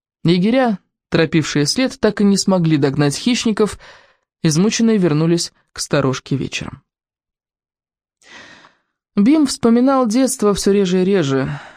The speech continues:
Когда-то он умел вилять хвостом человеку, радоваться встрече с ним, улыбаться ему. Жизнь научила относиться к людям по-другому.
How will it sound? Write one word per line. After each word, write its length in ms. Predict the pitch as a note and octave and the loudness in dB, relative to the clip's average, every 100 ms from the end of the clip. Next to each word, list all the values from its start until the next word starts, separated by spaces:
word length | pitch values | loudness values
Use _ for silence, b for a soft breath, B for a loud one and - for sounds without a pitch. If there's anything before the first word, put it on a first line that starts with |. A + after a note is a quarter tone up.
| B B _ | B B _
Когда-то 400 | - E3+ G3 F#3+ | -2 0 0 2
он 80 | F3+ | 2
умел 260 | F3 F3 D#3 | 2 2 0
вилять 320 | E3 E3+ - | 0 0 -2
хвостом 460 | E3 D#3+ - E3+ | -4 -4 -2 -2
человеку, 680 | E3 D3+ C#3 C3+ C3+ - - _ - | 0 -2 0 0 -4 -8 -20 _ -4
радоваться 540 | F3 B3 G3+ D#3+ - D3+ | 0 2 0 -2 -2 -4
встрече 400 | - C4+ - A3+ | -2 -2 -2 -6
с 120 | - | -2
ним, 160 | E3+ | 2
улыбаться 560 | E3+ F3+ G#3+ D4 - A#3+ | 2 2 0 -2 -4 -4
ему. 300 | A3+ A3+ A#3 _ _ _ _ _ _ B B B - | -2 -4 -6 _ _ _ _ _ _ B B B -4
Жизнь 340 | G3+ D#4 B3+ | 0 0 2
научила 520 | A#3+ A#3 - C#4 B3+ | 0 0 -2 0 0
относиться 560 | A3 G3 F#3 B3 - F3 | 0 -2 -2 -4 -4 -4
к 80 | F#3 | 0
людям 260 | F#3+ F#3 | 2 0
по-другому. 800 | E3 D3+ D#3 C3 C3+ D#3 D3 B2 | 0 -2 -2 -2 0 0 0 -2